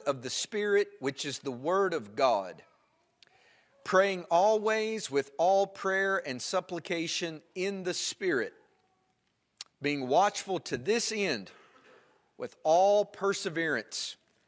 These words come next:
and supplication for all the saints.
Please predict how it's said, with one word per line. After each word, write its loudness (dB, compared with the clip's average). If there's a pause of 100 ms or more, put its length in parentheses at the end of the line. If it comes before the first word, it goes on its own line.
(280)
and -8
supplication -2 (600)
for -6
all 4 (440)
the -8
saints. -12